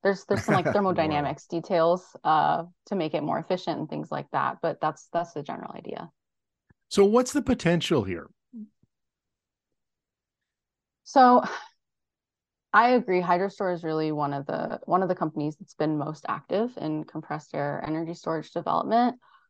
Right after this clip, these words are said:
Speaker 1: but we can't ignore China. Um, they are breaking ground, I think, on their second or third compressed air project this year.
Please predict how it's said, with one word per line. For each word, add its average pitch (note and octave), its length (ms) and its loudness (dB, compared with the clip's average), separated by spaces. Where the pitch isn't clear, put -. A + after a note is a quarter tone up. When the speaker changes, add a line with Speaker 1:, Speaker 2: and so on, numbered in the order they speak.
Speaker 1:
but G3+ 300 8
we G#3 100 2
can't A#3 200 2
ignore F3+ 240 -2
China. C#3+ 440 -8
Um, D3 420 0
they G#3 160 6
are F3+ 400 2
breaking F3+ 340 0
ground, D#3+ 260 0
I D#3 60 0
think, E3 220 -6
on D#3 140 -2
their D#3 220 -6
second G#3+ 480 2
or E3+ 200 -2
third C#3+ 440 -2
compressed D#3 440 -8
air - 280 -4
project - 420 -4
this - 200 -12
year. - 300 -10